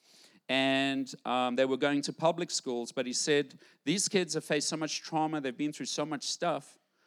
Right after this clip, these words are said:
They go to the public schools, they don't get care, they don't treat these kids right, they're struggling in the school system over there."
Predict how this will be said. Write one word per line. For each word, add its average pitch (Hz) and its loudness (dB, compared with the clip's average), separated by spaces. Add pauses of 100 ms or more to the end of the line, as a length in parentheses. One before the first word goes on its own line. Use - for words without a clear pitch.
(380)
They 135 2
go 156 6
to 175 0
the 156 2
public 151 0
schools, 156 -2 (100)
they 135 4
don't 147 4
get 123 -4
care, 156 0 (280)
they 127 0
don't 139 0
treat 160 -4
these 147 -2
kids 139 -4
right, 135 -2 (360)
they're 127 -2
struggling 147 2
in 139 -4
the 127 -4
school 120 -4
system - -2
over 101 -12
there." 95 -14